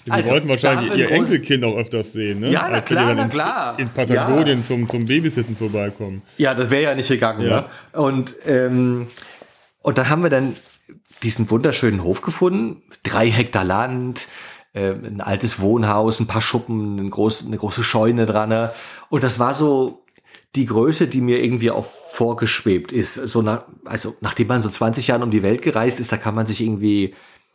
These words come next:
Speaker 2: keine kleine Mietwohnung mehr
Speaker 1: Mhm.
Speaker 2: vorstellen.
Speaker 1: Mhm.
Speaker 2: Das, also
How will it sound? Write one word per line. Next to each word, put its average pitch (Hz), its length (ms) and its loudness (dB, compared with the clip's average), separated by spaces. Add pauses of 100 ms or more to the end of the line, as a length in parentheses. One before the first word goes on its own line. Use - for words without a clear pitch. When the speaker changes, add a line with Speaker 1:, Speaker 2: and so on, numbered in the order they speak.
Speaker 2:
keine 104 260 0
kleine 107 300 0
Mietwohnung 101 420 0
mehr 95 120 0
Speaker 1:
Mhm. 131 40 0
Speaker 2:
vorstellen. 113 440 2 (200)
Speaker 1:
Mhm. 113 180 -2 (180)
Speaker 2:
Das, 139 280 0
also 135 260 2